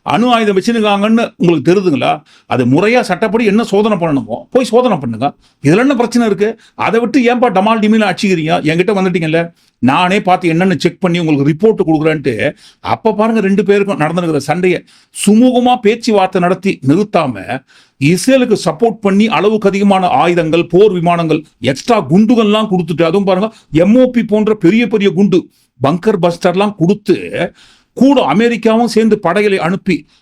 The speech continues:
அந்த ஈரானோட நியூக்ளியர் சைட்ஸ் எல்லாம் அடிக்கும் போது அப்ப எங்க போச்சுங்க ஞானம் அப்படின்னு நான் கேட்கலங்க. நாங்க ஏன் கேட்க போறோம்? அப்படியே நாங்க கேட்டாதான் யூ எஸ் அதிபர் கேட்டுற போறாரா? அவர் காதுல விழப்போதா? ஈரான் கேட்கறது சொல்றோம், ஈரான் கேட்கறாங்க. இப்ப இருக்கிற ஞானம்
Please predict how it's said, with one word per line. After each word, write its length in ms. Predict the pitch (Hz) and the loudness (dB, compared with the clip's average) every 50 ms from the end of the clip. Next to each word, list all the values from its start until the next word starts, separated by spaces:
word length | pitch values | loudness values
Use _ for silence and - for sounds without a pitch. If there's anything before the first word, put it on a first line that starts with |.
| _ _ _ _ | _ _ _ _
அந்த 480 | - 175 175 170 160 160 160 160 151 147 | -6 -2 0 0 2 2 0 0 0 2
ஈரானோட 500 | 156 202 233 247 240 214 190 180 170 165 | 2 2 2 2 2 0 0 0 0 2
நியூக்ளியர் 440 | 156 185 240 254 247 208 196 175 156 - | 2 2 2 2 2 2 0 0 0 0
சைட்ஸ் 180 | 180 185 190 - | -2 -2 -2 0
எல்லாம் 200 | 196 180 185 160 | -2 0 0 -2
அடிக்கும் 300 | 151 160 165 165 185 165 | -2 -2 -2 -2 -2 0
போது 220 | 156 160 143 139 - | 0 0 -2 -2 -2
அப்ப 260 | 139 147 147 - 196 | -4 -4 0 2 2
எங்க 200 | 185 185 214 226 | 2 2 0 0
போச்சுங்க 340 | 220 214 196 202 - 170 165 | 0 -2 -2 -2 -2 -2 2
ஞானம் 720 | 151 143 139 147 160 156 147 151 160 165 170 175 170 - _ _ _ _ _ - | 2 2 2 2 0 0 -2 -2 -2 -2 -4 -6 -8 -12 _ _ _ _ _ -8
அப்படின்னு 200 | - 127 131 190 | -4 0 2 2
நான் 200 | 202 185 180 202 | 2 2 2 0
கேட்கலங்க. 420 | 202 190 185 165 160 156 151 160 170 | 0 0 0 0 0 -2 -2 -2 -2
நாங்க 260 | 160 156 180 202 202 | -2 -2 0 0 0
ஏன் 80 | 190 175 | 0 0
கேட்க 280 | 160 143 131 113 123 | 0 -2 -2 -2 -2
போறோம்? 140 | 127 139 147 | -2 -2 -2
அப்படியே 360 | - 117 117 - 143 170 202 | -2 -4 -4 -2 0 0 0
நாங்க 220 | 208 185 185 180 156 | 0 0 -2 -2 -2
கேட்டாதான் 420 | 131 175 196 170 196 190 202 196 | -2 -2 -2 0 0 0 0 0
யூ 160 | 180 185 208 | 2 2 2
எஸ் 120 | 208 143 165 | 2 2 0
அதிபர் 300 | 170 175 170 180 151 - _ _ _ _ - | -2 -2 -2 -4 -4 -6 _ _ _ _ 2
கேட்டுற 220 | 202 208 202 208 185 | 2 2 2 2 -2
போறாரா? 280 | 151 135 147 143 139 | 0 0 0 0 2
அவர் 260 | 156 208 240 220 185 | 2 0 0 0 0
காதுல 280 | - 180 202 214 214 196 | 0 0 0 0 0 0
விழப்போதா? 580 | 170 170 180 185 151 156 131 113 95 98 98 _ _ _ _ _ _ _ _ - | 0 0 0 0 0 -2 -4 -4 -6 -10 -14 _ _ _ _ _ _ _ _ -2
ஈரான் 400 | 143 165 214 269 269 269 247 214 | 0 2 2 4 4 2 2 2
கேட்கறது 360 | 196 202 190 208 214 208 196 - | 0 0 0 0 0 -2 -2 0
சொல்றோம், 340 | 180 185 180 165 - 277 - _ _ _ _ _ | 0 0 0 0 -2 -4 -6 _ _ _ _ _
ஈரான் 380 | - 151 180 240 254 254 240 202 | -4 0 2 2 2 2 2 2
கேட்கறாங்க. 420 | - 196 202 196 175 147 123 104 90 _ _ _ _ _ _ - | 0 -2 -2 -2 -2 -4 -4 -6 -10 _ _ _ _ _ _ -2
இப்ப 440 | 143 156 165 - _ - 226 220 | -2 -2 -2 -4 _ -2 0 0
இருக்கிற 540 | 214 196 208 226 220 - - 262 254 233 190 - | 2 2 0 -2 -4 -4 -2 0 0 0 0 0
ஞானம் 800 | 135 131 131 135 160 175 175 156 123 92 90 95 113 139 151 | 0 0 2 2 0 0 0 -2 -4 -6 -8 -10 -10 -10 -10